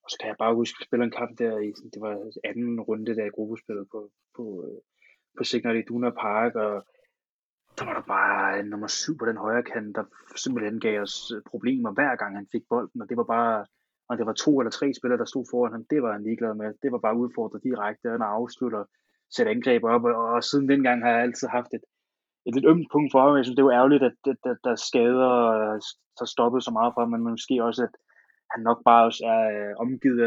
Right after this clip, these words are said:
af, af de måske lidt forkerte mennesker, øh, i forhold til at få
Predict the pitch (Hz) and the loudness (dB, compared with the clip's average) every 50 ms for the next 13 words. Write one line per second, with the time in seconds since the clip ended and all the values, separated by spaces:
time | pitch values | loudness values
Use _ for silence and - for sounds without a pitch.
0 | 113 110 110 110 104 101 110 110 98 101 117 117 85 98 113 117 - 120 120 120 | 0 0 -4 -6 -6 -6 -6 -6 -6 -6 -8 -8 -8 -8 -10 -10 -10 -8 -8 -8
1 | 117 117 - - 139 127 - - 117 - - 151 135 127 120 120 131 139 - - | -8 -8 -6 -6 -6 -6 -6 -12 -8 -2 -2 0 0 0 -2 -4 -4 -4 -4 -2
2 | - 123 110 - _ _ - 120 117 117 113 117 110 107 107 104 104 104 104 104 | -2 -4 -4 -4 _ _ -6 -2 -2 0 0 0 0 -2 -2 -4 -6 -8 -10 -10
3 | - - 113 - - 120 - - | -8 -8 -8 -6 -8 -10 -8 -8